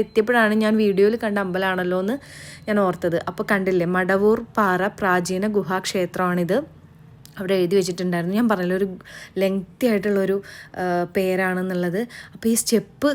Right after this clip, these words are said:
കണ്ടപ്പോൾ തന്നെ ഞാൻ ആലോചിക്കുകയായിരുന്നു, "ഈശ്വര, ഈ സ്റ്റെപ്പ് ഞാൻ എങ്ങനെ കയറുന്നു?" കാ-, കാരണം വേറൊന്നുമല്ല, ഞാൻ ഒരുപാട് കാലം ഇങ്ങനെ, ഇങ്ങനത്തെ വലിയ സ്റ്റെപ്പുകളൊക്കെ കയറിയിട്ട് കേട്ടോ. അതാണെങ്കിൽ കുത്തനെയുള്ളൊരു സ്റ്റെപ്പ്. ഈ സ്റ്റെപ്പ് മുഴുവൻ നമ്മൾ കയറിയിട്ട് വേണം, ആ, പാറയുടെ മുകളിലാണ്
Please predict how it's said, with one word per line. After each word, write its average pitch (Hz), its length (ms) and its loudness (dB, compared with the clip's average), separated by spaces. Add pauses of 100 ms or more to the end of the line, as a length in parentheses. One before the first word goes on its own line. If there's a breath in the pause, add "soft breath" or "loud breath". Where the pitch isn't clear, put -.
കണ്ടപ്പോൾ 240 520 4
തന്നെ 269 240 4
ഞാൻ 254 220 4 (160)
ആലോചിക്കുകയായിരുന്നു, 208 640 2
"ഈശ്വര, 226 160 -6
ഈ 240 80 -4
സ്റ്റെപ്പ് 233 420 -2
ഞാൻ 240 220 0
എങ്ങനെ 233 360 0
കയറുന്നു?" 208 460 0
കാ-, 208 100 -2 (220)
കാരണം 233 380 2
വേറൊന്നുമല്ല, 233 560 2 (480 loud breath)
ഞാൻ 233 140 0
ഒരുപാട് 233 560 0
കാലം 226 320 2
ഇങ്ങനെ, 208 260 0 (320)
ഇങ്ങനത്തെ 208 300 -4
വലിയ 202 400 0
സ്റ്റെപ്പുകളൊക്കെ 214 720 0
കയറിയിട്ട് 185 380 0
കേട്ടോ. 175 200 -2 (340 loud breath)
അതാണെങ്കിൽ 240 420 -2 (100)
കുത്തനെയുള്ളൊരു 240 800 2
സ്റ്റെപ്പ്. 208 360 0 (140)
ഈ 226 60 2
സ്റ്റെപ്പ് 233 300 0
മുഴുവൻ 226 420 4
നമ്മൾ 233 280 2
കയറിയിട്ട് 220 540 2
വേണം, 214 200 0 (500 loud breath)
ആ, 202 80 -2 (460)
പാറയുടെ 202 400 4
മുകളിലാണ് 226 580 2